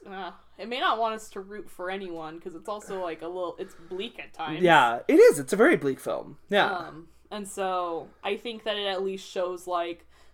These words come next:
Speaker 1: John Cusack gets punished for his actions, which, you know, it's cool to see.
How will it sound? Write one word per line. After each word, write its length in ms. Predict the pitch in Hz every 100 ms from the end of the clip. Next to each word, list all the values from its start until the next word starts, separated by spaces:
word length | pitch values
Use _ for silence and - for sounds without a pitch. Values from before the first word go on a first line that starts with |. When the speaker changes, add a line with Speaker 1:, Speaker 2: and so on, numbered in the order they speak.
| -
Speaker 1:
John 260 | 175 180
Cusack 540 | 175 185 170 175 175 -
gets 380 | 180 - - -
punished 520 | - 180 170 175 - -
for 520 | - 160 165 156 156
his 140 | 151
actions, 680 | 165 190 - 160 156 156 170
which, 500 | 123 110 - - - _ _ _ _ _ _ _ _ 277 269 _ -
you 60 | 165
know, 140 | -
it's 120 | - -
cool 200 | 147 127
to 80 |
see. 240 | - -